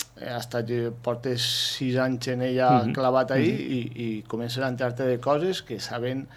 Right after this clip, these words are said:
Speaker 1: eh, hasta quin peu
Speaker 2: Mhm.
Speaker 1: de número gastes.
Speaker 2: Sí, sí, sí, sí, sí, sí, sí.
Speaker 1: Entonces dius, "Ui".
Speaker 2: És un altre món.
Speaker 1: És altre món. I, bueno, pues... ho tenen les seves mans. Mentre no es deixe d'estudis
Speaker 2: Ahí està, eh, perquè,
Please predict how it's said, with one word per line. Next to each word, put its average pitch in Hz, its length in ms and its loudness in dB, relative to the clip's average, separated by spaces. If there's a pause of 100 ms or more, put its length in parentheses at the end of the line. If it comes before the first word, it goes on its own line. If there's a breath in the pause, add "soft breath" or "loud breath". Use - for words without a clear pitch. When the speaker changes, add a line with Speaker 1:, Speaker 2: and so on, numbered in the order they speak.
(520 loud breath)
Speaker 1:
eh, 123 60 -8
hasta 104 400 -8
quin 113 280 -6
peu 104 340 -4
Speaker 2:
Mhm. 120 340 -2
Speaker 1:
de 120 120 2
número 113 340 -2
gastes. 127 280 2
Speaker 2:
Sí, 151 140 2
sí, 127 140 4
sí, 120 160 0
sí, 113 160 -6
sí, - 0 -
sí, 117 160 -6
sí. - 120 -10 (200)
Speaker 1:
Entonces 123 580 0
dius, 110 220 -6
"Ui". 226 280 -8
Speaker 2:
És 123 140 2
un 131 80 4
altre 98 220 0
món. 90 340 -6
Speaker 1:
És 147 160 4
altre 120 220 0
món. 113 260 -8 (880 loud breath)
I, 185 120 8
bueno, 220 500 8
pues... - 880 0 (560 loud breath)
ho 120 220 -2
tenen 139 260 2
les 165 100 2
seves 120 220 0
mans. 185 400 -6 (1000 loud breath)
Mentre 127 320 0
no 139 100 2
es 143 80 2
deixe 156 320 2
d'estudis 196 640 0
Speaker 2:
Ahí 135 240 6
està, 123 220 2 (260)
eh, 104 400 2
perquè, 113 300 0